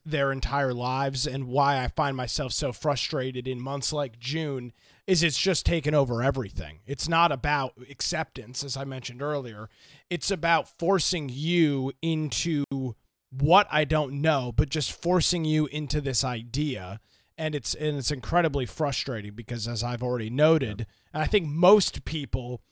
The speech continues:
Speaker 1: are pretty accepting of, of others. However, I find myself very ticked off and frustrated when I can't go to the grocery store, go to a store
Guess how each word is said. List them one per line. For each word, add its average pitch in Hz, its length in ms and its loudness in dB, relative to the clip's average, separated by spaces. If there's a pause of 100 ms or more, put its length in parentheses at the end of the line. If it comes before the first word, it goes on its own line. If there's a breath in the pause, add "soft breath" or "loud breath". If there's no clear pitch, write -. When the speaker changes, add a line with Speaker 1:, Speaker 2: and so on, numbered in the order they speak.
(120)
Speaker 1:
are 175 100 4
pretty 226 320 4
accepting 156 600 0
of, 131 40 -2 (180)
of 131 100 0
others. 131 600 2 (340)
However, 175 440 8
I 147 80 4
find 170 300 2
myself 147 360 2
very 165 300 2
ticked - 320 -2
off 156 240 2
and 139 120 -6
frustrated 135 720 0 (240 soft breath)
when 139 100 -2
I 135 80 -4
can't 156 240 -2
go 156 140 2
to 147 80 0
the 131 100 -4
grocery 147 500 0
store, 131 380 -4
go 143 160 2
to 147 140 2
a 120 40 0
store 147 600 2